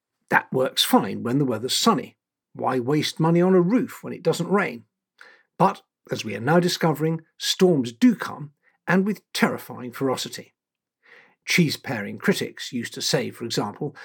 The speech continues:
that in an era of robot warfare, the British Army was way too big.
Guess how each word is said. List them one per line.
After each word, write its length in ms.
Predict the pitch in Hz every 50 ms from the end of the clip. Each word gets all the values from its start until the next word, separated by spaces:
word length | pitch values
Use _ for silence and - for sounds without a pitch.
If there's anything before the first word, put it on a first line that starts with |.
| - _ _
that 120 | - - -
in 120 | 139 127
an 160 | 120 120 123 -
era 280 | - 165 147 139 123 113
of 320 | - - 117 104 107 107
robot 380 | 123 139 139 117 120 110 - - _ -
warfare, 420 | 202 202 - - - 113 120 - - _ - - _ _
the 80 | - 185
British 380 | 175 - 185 - 165 147 - 135
Army 260 | 101 110 107 110 117
was 180 | 135 160 143
way 220 | 139 120 110 107 101
too 220 | - - 156 143
big. 320 | 135 - 208 147 - -